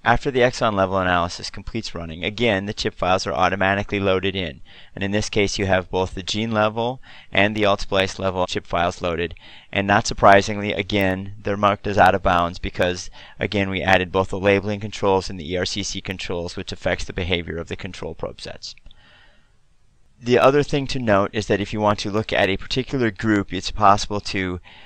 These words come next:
just simply check a particular group here so that this will be what will be used for further examination. So in order to do the next step after performing the probe set summarization is to investigate the Q C,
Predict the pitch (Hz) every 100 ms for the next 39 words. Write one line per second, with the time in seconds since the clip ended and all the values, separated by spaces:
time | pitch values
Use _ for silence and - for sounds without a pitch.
0 | - - - - 107 104 - 107 101 -
1 | - 101 104 - - 110 113 104 104 95
2 | - 104 95 92 101 92 - 107 - 98
3 | 92 90 85 78 92 90 87 87 - -
4 | 95 85 78 - 69 78 64 55 - -
5 | - - - - - - - - _ _
6 | _ - 120 95 - 117 123 135 - -
7 | 123 117 98 104 120 139 - 117 - 104
8 | 104 - 107 113 120 117 113 110 104 -
9 | 120 107 110 - 107 101 117 113 - 131
10 | 117 107 113 104 98 - 104 101 95 101
11 | - 98 - 131 135